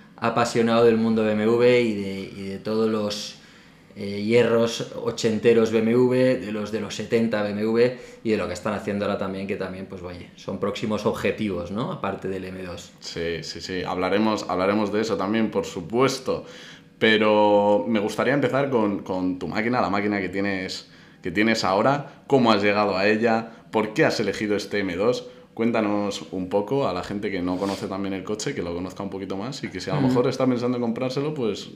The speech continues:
Speaker 2: que se lleve
Speaker 1: Sí.
Speaker 2: al-, algún tips de alguien que, que lo conoce de
Speaker 1: Pues,
Speaker 2: primera mano.
Speaker 1: pues, pues sí, eh, y al final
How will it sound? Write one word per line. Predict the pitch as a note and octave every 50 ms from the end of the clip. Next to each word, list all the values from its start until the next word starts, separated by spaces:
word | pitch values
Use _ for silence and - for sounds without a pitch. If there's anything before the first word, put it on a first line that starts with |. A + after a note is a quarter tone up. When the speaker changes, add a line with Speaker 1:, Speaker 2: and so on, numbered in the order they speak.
| -
Speaker 2:
que | - A2
se | - A2+
lleve | B2+ C#3+ D#3 C#3+
Speaker 1:
Sí. | D3
Speaker 2:
al-, | C#3+ C#3 - - -
algún | G#2 G2+ G2 A2 A2+ A2
tips | A2+ C3+ C#3 C#3 - - -
de | G#2+ G2
alguien | F#2+ G2+ A2 A#2 G#2
que, | E2 - F2 E2 D#2+ D2 - - - - - -
que | - G2
lo | F2 E2+ E2+
conoce | F2 F2+ F#2+ F#2+ - - A#2
de | G2
Speaker 1:
Pues, | - -
Speaker 2:
primera | F#2 F#2 F2+ F2 E2+ E2 E2
mano. | D#2+ E2 - - - -
Speaker 1:
pues, | A2 A2 A2 - - - - - - -
pues | - A2 G#2+
sí, | - - D#3 D#3 D#3+ - - - -
eh, | B2+ A#2 A#2 A#2 A2+ G2+ - - - - - E2 E2+ - -
y | -
al | A#2+ A#2+
final | - C#3 C#3 C#3+ D3 C#3+ B2+ - -